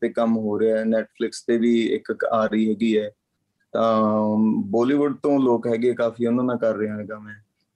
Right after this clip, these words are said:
ਜੋ ਪੰਜਾਬ ਤੇ ਬਾਲੀਵੁੱਡ ਤੋਂ ਲੋਕ ਮਿਲ ਕੇ ਉਸ ਚੀਜ਼ ਨੂੰ ਕਰ ਰਹੇ ਆ, ਤਾਂ ਕਾਫੀ ਸੋਹਣੀ ਚੀਜ਼ ਮੈਂ, ਅਹ, ਜਿਵੇਂ ਗਾਣਿਆਂ 'ਚ ਸੋਚਦਾ ਕਿ ਕੁਛ ਡਿਫਰੈਂਟ ਆਵੇ ਹਰ ਵਾਰੀ, ਤਾਂ ਉਹਨਾਂ 'ਚ ਵੀ ਕਾਫੀ ਡਿਫਰੈਂਟ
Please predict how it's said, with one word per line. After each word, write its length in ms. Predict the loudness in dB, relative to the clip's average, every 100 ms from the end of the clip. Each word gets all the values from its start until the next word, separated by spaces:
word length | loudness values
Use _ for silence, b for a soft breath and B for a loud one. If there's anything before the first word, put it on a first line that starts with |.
| -4
ਜੋ 100 | -4
ਪੰਜਾਬ 500 | 0 0 2 0 0
ਤੇ 80 | 0
ਬਾਲੀਵੁੱਡ 480 | 2 2 2 0 0
ਤੋਂ 140 | 0
ਲੋਕ 420 | 2 2 0 2
ਮਿਲ 240 | 2 2 0
ਕੇ 280 | 0 2 2 0
ਉਸ 200 | -2 0
ਚੀਜ਼ 140 | 0
ਨੂੰ 100 | 0
ਕਰ 160 | 0 0
ਰਹੇ 240 | 0 0
ਆ, 40 |
ਤਾਂ 400 | -2 -2 0 -2 -8 -4
ਕਾਫੀ 200 | 0 0
ਸੋਹਣੀ 320 | 0 0 0
ਚੀਜ਼ 240 | 0 2 4
ਮੈਂ, 340 | 4 2 0
ਅਹ, 840 | -2 -12 _ _ -4 0 2 2 2
ਜਿਵੇਂ 240 | 2 2
ਗਾਣਿਆਂ 340 | 0 0 0 0
'ਚ 80 |
ਸੋਚਦਾ 560 | -2 0 0 -2 _ -4
ਕਿ 100 | -2
ਕੁਛ 180 | -4 -2
ਡਿਫਰੈਂਟ 400 | -4 -2 -2 0
ਆਵੇ 260 | 0 2 0
ਹਰ 140 | 0
ਵਾਰੀ, 260 | 0 -2 -2
ਤਾਂ 300 | -2 0 0
ਉਹਨਾਂ 420 | 0 0 0 -2
'ਚ 100 | -4
ਵੀ 60 | -2
ਕਾਫੀ 220 | -2 -2
ਡਿਫਰੈਂਟ 420 | -4 -2 -4 -4